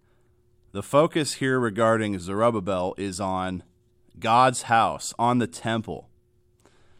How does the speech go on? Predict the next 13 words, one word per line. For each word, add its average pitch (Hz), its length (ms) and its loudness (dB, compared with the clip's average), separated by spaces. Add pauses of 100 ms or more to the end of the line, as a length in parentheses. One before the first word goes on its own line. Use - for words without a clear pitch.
(800)
Back 113 480 0
in 104 520 -2 (960)
the 101 80 -8
March, 110 420 0
April 117 340 -4
two 120 160 -6
thousand 107 360 0
six 107 280 -8
Royal 101 280 -4
Vision 104 340 -6
magazine, 107 540 -4
Mister 98 260 -8
Flurry 107 540 -6